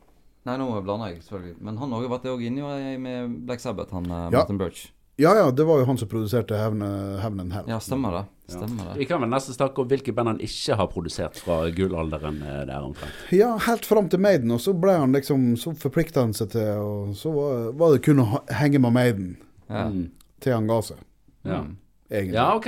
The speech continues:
Speaker 3: så det er derfor
Speaker 1: Det var
Speaker 3: han
Speaker 1: det.
Speaker 3: har,
Speaker 2: Ja.
Speaker 3: eh, at, ja, det er litt, eh, den, eh, hva skal jeg si, uskrevne, kanskje kontrakten kunne tenkt meg å sett, eller <laughs> hørt om. Eh.
Speaker 2: Men når du ser hva han faktisk har gjort, han er jo, hvis vi går til side for Heavyen enda en gang da,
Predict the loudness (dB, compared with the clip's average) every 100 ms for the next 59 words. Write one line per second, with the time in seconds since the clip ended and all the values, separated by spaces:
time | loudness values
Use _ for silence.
0 | -2 0 -4 -4 -4 -4 -4 -4 -2 0
1 | 0 0 -2 -2 -6 -14 _ -10 -6 -4
2 | -4 -4 -2 -2 -4 -8 -8 -4 -4 -6
3 | -10 -12 -8 -6 -2 0 0 0 0 -2
4 | -14 _ -20 -20 -12 -6 -4 -2 -4 -2
5 | -4 -4 -2 -2 0 2 2 2 0 -2
6 | 0 0 0 0 -2 -4 -4 -4 -4 -8
7 | -8 -8 -8 -10 -14 _ -14 -2 0 0
8 | 0 4 6 6 4 0 -2 -8 -8 -8
9 | -8 -8 0 4 4 2 0 2 2 2
10 | 0 0 -2 -6 -8 -6 -4 -4 -8 -8
11 | -4 -2 0 0 -2 -4 -4 -10 -14 _
12 | -16 -8 -6 -4 0 0 0 -4 -4 4
13 | 4 4 2 0 0 -2 -2 2 4 2
14 | 0 -2 -4